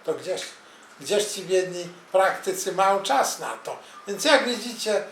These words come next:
ja tutaj występuję w roli adwokata i sędziów, i prokuratorów, ale jednak na zakończenie bym powiedział, no wiecie, rozumiecie, trzeba się jednak uczyć.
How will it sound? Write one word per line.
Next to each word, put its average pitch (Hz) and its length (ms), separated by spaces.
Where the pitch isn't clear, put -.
ja 180 180
tutaj 175 300
występuję 160 640
w 143 100
roli 143 360
adwokata 127 840
i 214 100
sędziów, 170 680
i - 40
prokuratorów, 156 1000
ale 180 180
jednak 160 300
na 165 120
zakończenie 151 580
bym 143 180
powiedział, 135 460
no 196 120
wiecie, 190 340
rozumiecie, 165 540
trzeba 226 380
się - 160
jednak 185 400
uczyć. - 440